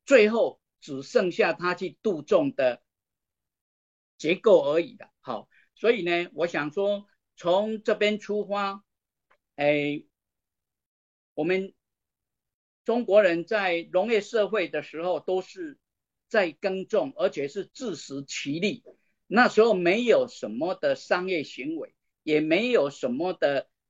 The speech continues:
那个金钱的流通，有的只是自己耕种，自己织布，好，然后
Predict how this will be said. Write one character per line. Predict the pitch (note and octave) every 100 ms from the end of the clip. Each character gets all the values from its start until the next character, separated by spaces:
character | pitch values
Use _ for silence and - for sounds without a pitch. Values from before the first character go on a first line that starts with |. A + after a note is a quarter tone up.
| _
那 | - F#3
个 | E3+ D3+ C#3
金 | C3+ A3+ A#3
钱 | C3+ A#2
的 | C#3
流 | C3 E3
通， | E3+ D#3 D#3+ - _
有 | F3 D#3
的 | D3+ E3+
只 | C#3+ C#3
是 | - G3 C#3 _ -
自 | B3+
己 | B3 C3+
耕 | G3+ G3+
种， | G3+ G#3 C3 - _ -
自 | A3+
己 | - -
织 | - G3+
布， | G3+ A3+ D3 - _ _ -
好， | C#3 B2 - _
然 | - C#3+ F#3+
后 | G3+ D3+ -